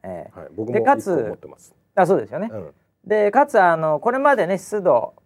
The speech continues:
Speaker 1: 気温、
Speaker 2: うん。
Speaker 1: ええ、あと、気圧かな。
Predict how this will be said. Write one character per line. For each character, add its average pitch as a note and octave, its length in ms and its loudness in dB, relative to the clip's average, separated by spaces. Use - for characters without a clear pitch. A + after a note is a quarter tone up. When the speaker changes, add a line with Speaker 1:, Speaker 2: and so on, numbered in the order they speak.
Speaker 1:
気 D#3+ 160 -4
温、 D3 300 -2
Speaker 2:
う F#2+ 60 -16
ん。 D#2+ 100 -16
Speaker 1:
え G#2+ 1080 -4
え、 - 60 -16
あ A#2 80 -12
と、 - 320 -12
気 - 120 0
圧 - 140 -6
か - 80 -14
な。 F#3+ 80 -16